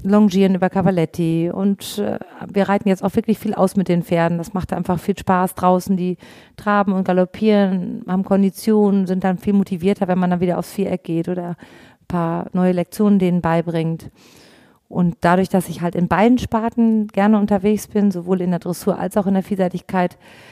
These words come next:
ist es eben auch immer automatisch, dass die Pferde eben nie Woche um Woche gehen, sondern auch immer wieder zwischendurch zu Hause diese Zeit haben, mit ausgiebig auf der Wiese, locker geschmeidig halten, ausreiten. Und dafür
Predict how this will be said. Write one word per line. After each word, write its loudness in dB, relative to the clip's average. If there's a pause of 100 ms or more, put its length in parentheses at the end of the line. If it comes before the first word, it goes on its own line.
(220)
ist -4
es -6
eben -2
auch -4
immer -2
automatisch, 0
dass -8
die -8
Pferde 0
eben -4 (600)
nie 0
Woche 0
um 0
Woche 2
gehen, 4
sondern -2
auch -6
immer 0
wieder 2
zwischendurch -2
zu -2
Hause 2
diese -6
Zeit 0
haben, -2 (520)
mit -6
ausgiebig -4
auf -6
der -2
Wiese, 4 (720)
locker 2
geschmeidig 0
halten, -2
ausreiten. -4
Und -10
dafür -4